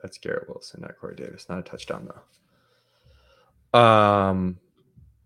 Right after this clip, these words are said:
okay. I can't swap on this team. Physically unable to. Physic-, oh, I got Josh Jacobs already. I just preloaded knowing I would have to swap to Josh Jacobs on this team.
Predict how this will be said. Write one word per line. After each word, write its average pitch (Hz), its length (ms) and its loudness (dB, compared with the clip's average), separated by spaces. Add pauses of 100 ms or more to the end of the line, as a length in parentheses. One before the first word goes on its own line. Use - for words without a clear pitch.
(1120)
okay. 80 680 -8 (320)
I 98 100 -4
can't 165 280 4
swap 104 320 2
on 95 120 -4
this 92 200 -4
team. 113 260 -6 (920)
Physically 104 520 -4
unable 92 380 -4
to. 110 260 -6 (1500)
Physic-, 135 360 -4 (120)
oh, 104 300 2
I 101 100 2
got 107 160 0
Josh 98 240 -2
Jacobs 95 320 -6
already. 95 580 -2
I 123 100 -2
just 120 240 -4
preloaded 107 680 4
knowing 101 260 0
I 95 60 -2
would 95 140 -4
have 98 240 0
to 95 80 -10
swap - 320 -6
to - 80 -20
Josh 90 280 -8
Jacobs - 360 -12
on 87 100 -12
this 92 160 -10
team. - 280 -16